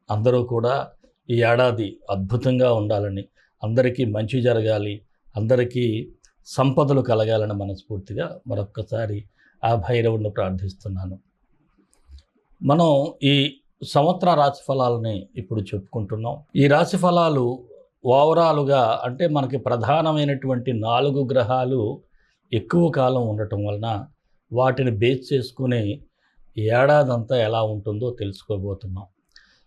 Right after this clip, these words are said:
అయితే ఇక్కడ ఇవి గోచార ఫలితాలు మాత్రమే. మన ఒరిజినల్ జాతకాన్ని మనం ఒక్కసారి పరిశీలించుకుంటే, అంటే మనం పుట్టిన జాతకం, పుట్టిన తేదీని అనుసరించి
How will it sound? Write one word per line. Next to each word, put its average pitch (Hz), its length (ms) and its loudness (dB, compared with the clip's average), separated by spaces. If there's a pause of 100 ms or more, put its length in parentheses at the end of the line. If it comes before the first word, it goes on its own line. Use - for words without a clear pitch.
అయితే 147 240 2
ఇక్కడ 151 600 2 (120)
ఇవి 165 400 0
గోచార 160 440 2
ఫలితాలు 117 480 -2
మాత్రమే. 95 480 -10 (1500)
మన 156 160 4
ఒరిజినల్ 147 600 4
జాతకాన్ని 120 920 0 (1040)
మనం 135 200 4
ఒక్కసారి 127 500 2
పరిశీలించుకుంటే, 113 1080 -2 (400)
అంటే 156 520 4 (400)
మనం 151 240 4
పుట్టిన 175 380 2
జాతకం, 135 560 0 (680)
పుట్టిన 151 300 2
తేదీని 123 380 2
అనుసరించి 104 640 -6